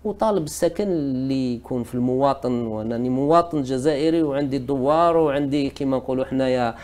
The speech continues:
العائلة ساكنة، يكون يعني أيضًا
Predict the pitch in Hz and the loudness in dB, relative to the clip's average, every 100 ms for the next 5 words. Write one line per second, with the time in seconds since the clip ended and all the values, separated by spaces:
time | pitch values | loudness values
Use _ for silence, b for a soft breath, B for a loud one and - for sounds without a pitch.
0 | B 113 123 - 127 127 120 165 156 185 | B -2 0 0 -2 -2 -2 0 0 0
1 | 214 220 B B B B - 196 175 233 | -2 -4 B B B B -10 -8 -2 0
2 | 220 185 170 185 - 190 170 233 262 | 2 2 0 -2 0 0 2 0 0